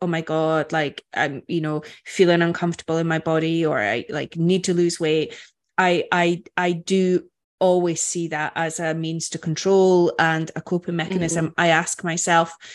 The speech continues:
Speaker 1: like, I say this to my clients probably in every session, "Ask yourself, if this isn't about my body, what is it about?"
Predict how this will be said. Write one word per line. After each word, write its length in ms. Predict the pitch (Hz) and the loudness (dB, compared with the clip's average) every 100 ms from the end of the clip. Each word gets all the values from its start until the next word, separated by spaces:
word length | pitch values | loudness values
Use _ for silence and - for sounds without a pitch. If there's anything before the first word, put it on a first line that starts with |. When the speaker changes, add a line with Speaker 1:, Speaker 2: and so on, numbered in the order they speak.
| - - _ - | -20 -20 _ -4
Speaker 1:
like, 300 | 160 147 - | -2 -2 -2
I 60 | 170 | -6
say 180 | - 156 | -4 -4
this 160 | 151 - | -6 -6
to 100 | 156 | -6
my 120 | 151 | -6
clients 300 | - 151 123 | -4 -4 -4
probably 280 | - 156 156 | -4 -2 0
in 80 | |
every 200 | 156 160 | -2 -2
session, 460 | 156 147 151 147 151 - - - _ _ - | -2 0 0 0 -2 -6 -20 -20 _ _ -2
"Ask 280 | 165 160 - | 0 0 -2
yourself, 400 | 170 165 160 - | -2 0 0 -2
if 100 | - | -6
this 200 | 156 - | -4 -2
isn't 260 | 170 185 - | -4 -4 -4
about 300 | 180 180 - | -2 -2 -2
my 80 | |
body, 540 | 202 196 196 160 165 - | -2 0 2 2 0 -4
what 240 | 175 160 | -6 -4
is 120 | 165 165 | -4 -2
it 100 | 82 | -2
about?" 400 | 175 143 143 | -2 0 0